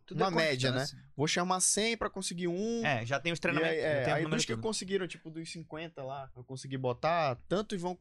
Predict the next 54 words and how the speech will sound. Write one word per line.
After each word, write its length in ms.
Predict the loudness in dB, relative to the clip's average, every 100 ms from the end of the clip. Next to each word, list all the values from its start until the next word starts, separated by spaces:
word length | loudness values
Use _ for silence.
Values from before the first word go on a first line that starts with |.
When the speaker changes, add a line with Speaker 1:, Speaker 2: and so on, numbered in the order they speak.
| -6
Speaker 2:
persistir, 460 | 0 0 0 -2 -6
tipo, 220 | -8 -10
cinco 400 | -8 -6 -6 -8
só. 260 | -10 -10 -12 -12
Os 200 | -8 -6
outros 100 | -4
Speaker 3:
Sim. 60 |
Speaker 2:
quarenta 240 | 0 0 0
e 20 |
cinco 260 | -2 -6 0
mais 160 | 2
lá 120 | 2
na 60 | 0
frente 160 | -4 -4
vão 80 | -2
sair. 140 | -2
Então, 180 | 0 2
Speaker 1:
É, 40 | 2
afunilando, 380 | 2 2 4 4
né? 60 |
Speaker 2:
estatístico, 360 | 2 0 0 0
né? 140 | 0 -2
Speaker 3:
A 120 | 0 2
melhor 280 | 4 2 2
coisa 260 | 2 2
que 100 | 0
existe 340 | 2 2 2 2
hoje 240 | 2 2
é 60 | 0
o 40 |
modelo, 380 | 2 2 2 2
pô. 160 | 0 -4 -4 0
Por 60 |
exemplo, 140 | 0 0
se 80 | -2
o 20 |
cara 180 | -2 0
fala 160 | 2
pra 120 | 2
mim, 140 | 0 0
"O 60 | 0
show, 160 | 0
eu 40 | 2
quero 160 | 2
ganhar 140 | 2 0
oito 180 | -2 -2
mil 140 | 0 2
e 20 |
quinhentos 240 | 0 0
por 80 | 0
mês." 160 | 2 2
Eu 80 |
falo, 200 | 2 2
"Ótimo." 300 | 2 0 -4